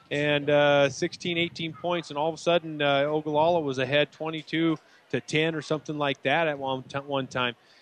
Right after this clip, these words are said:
Um, but Kearney Catholic fought back and, uh, had some out-, had some opportunities there, ha-, hit some deep routes. Uh,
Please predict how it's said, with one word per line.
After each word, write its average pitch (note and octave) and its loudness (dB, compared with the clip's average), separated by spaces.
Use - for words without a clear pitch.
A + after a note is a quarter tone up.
Um, C#3 4
but D3 2
Kearney F#3+ -2
Catholic G3 -4
fought F#3 -4
back F#3+ -2
and, E3 -6
uh, F3 0
had F3+ 0
some F#3 -10
out-, E3 -6
had F3 0
some G#3 -16
opportunities G3 -8
there, D#3+ -2
ha-, D3 -2
hit E3 -2
some F#3+ -12
deep F#3 -8
routes. F3 0
Uh, C3+ 2